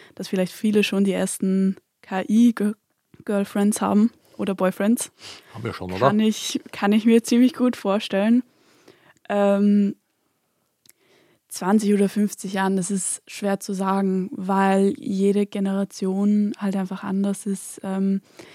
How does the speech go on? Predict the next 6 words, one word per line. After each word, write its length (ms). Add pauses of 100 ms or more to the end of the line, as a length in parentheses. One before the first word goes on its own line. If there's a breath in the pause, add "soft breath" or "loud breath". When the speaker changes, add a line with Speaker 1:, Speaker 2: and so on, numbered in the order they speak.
(160 loud breath)
Speaker 1:
ich 220
würd 280
halt 220
aber 560 (1500)
aufgrund 540
dessen, 600